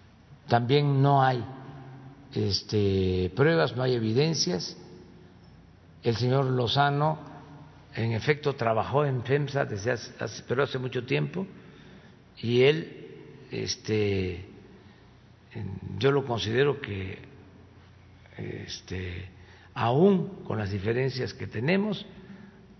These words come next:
actúa, este, porque piensa de esa manera, porque piensa de esa forma. Ese es mi...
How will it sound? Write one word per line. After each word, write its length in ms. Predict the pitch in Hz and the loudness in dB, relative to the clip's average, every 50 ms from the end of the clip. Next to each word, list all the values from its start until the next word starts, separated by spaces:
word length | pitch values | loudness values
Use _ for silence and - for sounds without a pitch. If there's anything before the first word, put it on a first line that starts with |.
| - - | -12 -6
actúa, 800 | - 117 110 - - 139 143 143 135 117 110 104 98 92 95 104 - - - - - - - - - - - - - - - - - - - - - - - | -4 -4 -4 -4 0 2 4 4 4 4 2 -2 -4 -8 -10 -14 -16 -18 -20 -20 -20 -20 -20 -20 -20 -20 -20 -20 -20 -20 -20 -20 -20 -20 -20 -20 -20 -16 -12
este, 720 | - 120 110 107 101 98 - - - - 107 107 104 101 | -8 -8 -6 -6 -8 -8 -10 -8 -6 -4 -4 -2 -2 -4
porque 840 | 98 - - 113 107 - - 113 110 107 107 107 104 101 101 - - - - - - - | -4 -4 -4 -4 -4 -2 -2 0 0 0 0 0 -2 -2 -6 -8 -12 -18 -20 -14 0 2
piensa 360 | - 185 202 180 - 170 170 | 4 4 4 4 2 2 2
de 80 | 185 | 2
esa 180 | 180 - - 175 | 2 2 2 2
manera, 400 | 170 175 185 196 202 196 170 143 - - - - - - - - - - - - - - - - - - - - - - - - - - - - - - - - - - - - - - - - - - - - - - - - - - - - - - - - - | 2 2 2 2 0 0 -2 -4 -8 -10 -14 -16 -16 -16 -18 -18 -18 -18 -18 -18 -18 -18 -20 -20 -20 -20 -20 -20 -20 -20 -20 -20 -20 -20 -20 -20 -20 -20 -20 -20 -20 -20 -20 -20 -20 -20 -20 -20 -20 -20 -20 -20 -20 -20 -20 -20 -20 -20 -20 -20 -20 -20 -20 -10 -6
porque 200 | - 113 110 117 | -6 -6 -4 -4
piensa 380 | 113 - 147 160 160 - 151 143 | -4 -2 0 0 0 0 -2 -2
de 80 | 139 | -4
esa 180 | 143 139 147 143 | -4 -4 -4 -4
forma. 220 | 131 170 170 151 - - - - - - - - - - - - - - - - - - - - - - - - - - - - - - - - - - - - - - - - | -4 -4 -6 -6 -6 -10 -16 -20 -20 -20 -20 -20 -20 -20 -20 -20 -20 -20 -20 -20 -20 -20 -20 -20 -20 -20 -20 -20 -20 -20 -20 -20 -20 -20 -20 -20 -20 -20 -20 -20 -20 -16 -6 -2
Ese 240 | 143 135 127 143 | -2 0 0 0
es 440 | 135 117 - - 123 110 107 - 101 101 | -2 -4 -6 -10 -12 -12 -14 -12 -10 -8
mi... 240 | 98 98 98 95 | -6 -6 -6 -6